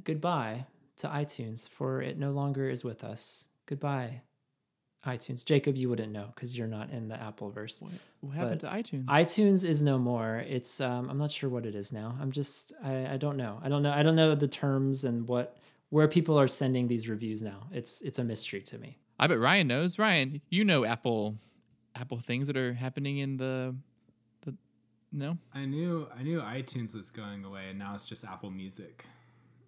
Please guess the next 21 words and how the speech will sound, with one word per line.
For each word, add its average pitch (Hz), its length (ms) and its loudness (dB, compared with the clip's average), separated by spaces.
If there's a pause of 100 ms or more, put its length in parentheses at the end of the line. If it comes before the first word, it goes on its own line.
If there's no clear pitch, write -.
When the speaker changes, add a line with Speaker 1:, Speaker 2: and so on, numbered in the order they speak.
Speaker 3:
And 107 120 -12
then 101 140 -12
I 101 60 -12
guess 98 440 -14 (400)
Apple 113 300 -12
Podcasts 113 640 -12
is 123 160 -16
where 98 100 -14
the 92 80 -18
podcasts 110 600 -16 (140)
live. 110 100 -8
Speaker 1:
Mm-hmm. 104 160 -10 (500)
Speaker 2:
It's - 160 -20
weird. 135 120 -12
Speaker 1:
So, 165 500 6
however 190 440 6
this 185 160 4
person 151 400 2
left 123 240 0
a 123 60 -2
review, 107 500 -2